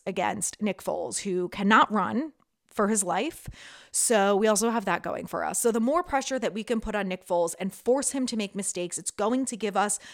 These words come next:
more opportunities to win the game. We have to win the turnover battle this week. Now, that means that the offense can also not turn the ball over. So I am talking to Jones. I am talking to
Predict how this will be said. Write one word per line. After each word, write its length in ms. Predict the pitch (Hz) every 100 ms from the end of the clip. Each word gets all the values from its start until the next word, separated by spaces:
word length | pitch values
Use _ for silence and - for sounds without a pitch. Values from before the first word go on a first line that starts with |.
| -
more 480 | 202 220 240 269 -
opportunities 1120 | 240 240 247 - 214 196 190 185 180 180 - - - - -
to 500 | - 214 196 185 190 -
win 420 | 175 185 180 190
the 100 | 202
game. 220 | 180 160 190
We 100 | 180
have 500 | - 208 180 - -
to 120 | 233
win 460 | 185 196 180 185 -
the 100 | 185
turnover 480 | - 190 170 160 156
battle 280 | - -
this 200 | - 151
week. 220 | 160 - -
Now, 100 | 165
that 200 | 196 269
means 380 | 233 185 220 - - -
that 160 | - 196
the 100 | -
offense 540 | 320 330 214 196 208 - -
can 160 | 254
also 460 | 226 254 254 180 165 - -
not 400 | 214 220 - -
turn 360 | 226 214 214 -
the 80 | 196
ball 240 | 175 156 -
over. 400 | 67 - 107 -
So 480 | - 180 165 165 -
I 160 | 170 180
am 180 | 190 208
talking 480 | 208 185 185 180
to 420 | 180 - 156 151 -
Jones. 580 | - 165 165 180 262 285
I 140 | - 175
am 140 | 165
talking 480 | - 170 - 165 170
to 400 | - 160 147